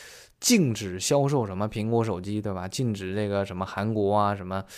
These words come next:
三星啊这些进入中国市场。我觉得我们要，呃，我们要保护或者鼓励我们国产手机公司的发展。然后我，很多国产手机公司也是走出去，包括小米啊、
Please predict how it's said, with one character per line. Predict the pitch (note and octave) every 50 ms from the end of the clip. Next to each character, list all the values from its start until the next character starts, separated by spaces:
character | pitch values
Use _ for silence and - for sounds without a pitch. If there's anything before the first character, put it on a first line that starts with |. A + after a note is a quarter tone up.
| - - -
三 | - - B2+ A#2 A2+
星 | A2 A2+ A#2 A2+ A2+ A2
啊 | G#2+ G2+ G2 G2
这 | G2 G#2
些 | G#2 G2+
进 | G2+ - - C3+
入 | A#2+ A2+ G#2+ G#2
中 | - B2+ A#2+
国 | A2 A2
市 | A2 - -
场。 | A#2+ A2+ G#2 F2+ F#2
我 | F#2+
觉 | - C#3
得 | C#3 D#3+ C#3+ A#2+ - - _ _ _ _ _ _ _ _ _ _ _ -
我 | - C3 A#2
们 | G#2+ A2 C#3
要， | F#3+ G#3 F#3+ C#3 A2 G2+ - - - - - - - - - - -
呃， | - B2+ A#2+ A2+ G#2+ G#2 G2+ G2 G2+ - - - - _ _ _ _
我 | D3+ C3+
们 | A#2+ A2+ C#3
要 | F#3 F#3 D#3
保 | - - - G2+ G2 F#2+
护 | F#2 - G3+ F3+ B2+
或 | - - F3+
者 | E3 D3 B2+
鼓 | A#2+ - - A#2+ G#2+ G#2
励 | B2+ F#3 F#3
我 | D3 A#2+
们 | G#2 F#2+ F#2+ F#2+ F#2+ G2+ A2+ A#2 - _ _ - _ _ _ _ - _ - - -
国 | _ C3 C3+
产 | C3+ D#3 D3
手 | B2+ B2 G#2
机 | G#2 A#2
公 | A#2+ C3
司 | B2+ - C3+
的 | A#2+ A2+
发 | - C3+ C3+
展。 | B2+ - G#2 G2 - - _ _ _ _ _ _ _ _ _
然 | - A2+ G#2+
后 | A2 A#2+ A#2 A2 G#2 G2
我， | G#2 A#2 A#2 A#2
很 | - - - A#2+
多 | C#3 D#3+
国 | D#3 D#3+
产 | D#3 D#3+ D#3+
手 | D3+ - G#2+
机 | A2+ B2
公 | C#3+ C#3+
司 | - -
也 | C#3+ A2
是 | A2+ D#3
走 | D#3+ - G#2 -
出 | - - - C#3+
去， | - - - B2+ A2 - _ _ _ _
包 | - E3
括 | F3+ F3+
小 | C#3 - - A2 A#2+
米 | C#3+ C3 A2+
啊、 | G#2+ G#2+ A2+ A2+ A2+